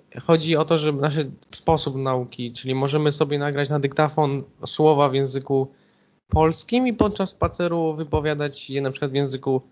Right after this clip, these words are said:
angielskim. Po-, i potem możemy powiedzieć jakieś zdanie w języku polskim i powtórzyć je w języku, y, angielskim. Oczywiście nawet jeżeli nie będziecie znali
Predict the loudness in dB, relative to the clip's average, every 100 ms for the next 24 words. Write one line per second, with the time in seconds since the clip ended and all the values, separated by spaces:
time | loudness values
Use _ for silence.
0 | _ _ _ _ -2 0 2 0 0 -6
1 | -8 -8 -2 -2 -2 -10 -6 -4 0 0
2 | 2 0 0 2 2 0 -4 _ -2 0
3 | 0 -2 -4 -6 -10 -2 0 2 2 0
4 | -2 -6 -2 0 0 -2 -2 -4 -6 -6
5 | -6 -6 -6 -6 -4 -4 -2 -2 -2 _
6 | _ _ _ _ _ -6 -4 -2 -4 -6
7 | -14 _ _ _ -2 4 4 4 2 2
8 | 2 0 0 0 0 0 0 0 0 -2
9 | -2 -4 2 2 0 _ _ _ -12 -2
10 | 2 4 2 0 -4 -6